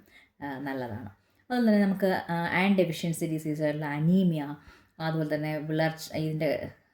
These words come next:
കണ്ടീഷൻസിൽ വിളർച്ച, ആ, ഒരു എനർജി ഇല്ലായ്മ, തളർച്ച പോലത്തുള്ള കണ്ടീഷൻസിലൊക്കെ തന്നെ ഈ റൈസിൻസ് കുതിർത്ത് കഴിക്കുന്നത് വളരെയധികം ഹെൽപ്ഫുള്ളാണ്. ഇതൊരു ഡാ-, ഡീടോക്സിഫിക്കേഷനായിട്ടും ആക്ട് ചെയ്തിട്ടുണ്ട് കേട്ടോ.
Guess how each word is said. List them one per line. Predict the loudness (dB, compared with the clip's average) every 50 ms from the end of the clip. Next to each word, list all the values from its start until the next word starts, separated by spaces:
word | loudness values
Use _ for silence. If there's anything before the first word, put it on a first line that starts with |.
| -12 -10
കണ്ടീഷൻസിൽ | -8 -4 -4 -4 -4 -4 -6 -6 -6 -8
വിളർച്ച, | -6 -4 -2 -2 -2 -2 -4 -6 -8 -8 -6 -6 -8 -10 -14 _ _ _ _ _ -8 -4
ആ, | -2 -2
ഒരു | 0 0 0 -2 -2 -2 -4 -4 -4
എനർജി | -4 -2 -2 -2 -2 0 0 0
ഇല്ലായ്മ, | 0 2 0 0 0 -2 -2 -4 -4 -4 -6 -8 -10 -12 -8 -6
തളർച്ച | -4 -4 -4 -4 -6 -6 -6
പോലത്തുള്ള | -6 -4 -4 -8 -8 -6 -6 -6 -6
കണ്ടീഷൻസിലൊക്കെ | -4 -6 -8 -6 -6 -8 -6 -8 -8 -6 -6 -8 -8 -6 -8 -8 -6 -4
തന്നെ | -4 -2 -2
ഈ | -4 -4
റൈസിൻസ് | -4 -6 -8 -10 -8 -10 -10 -8 -6 -6
കുതിർത്ത് | -8 -6 -6 -8 -8 -6 -6 -4
കഴിക്കുന്നത് | -4 -4 -4 -4 -6 -8 -8 -4 -4 -4 -4 -6 -10 -20 -20 -20 -16 _ -2
വളരെയധികം | 0 2 4 4 6 6 4 4 2 -2 -2 -2 -2 -4 -8 _ -6
ഹെൽപ്ഫുള്ളാണ്. | -4 -4 -4 -6 -6 -8 -6 -6 -6 -8 -10 -14 -14 _ -20 -20 -14
ഇതൊരു | _ 0 2 4
ഡാ-, | 4 6 4 4 4 2 2
ഡീടോക്സിഫിക്കേഷനായിട്ടും | 2 2 4 2 2 0 0 -2 -2 -2 -2 0 0 0 0 0 -2 -2 0 -2 -2 -4 -4
ആക്ട് | -6 -6 -8 -6
ചെയ്തിട്ടുണ്ട് | -4 -4 -4 -6 -8 -8 -8 -8
കേട്ടോ. | -6 -6 -6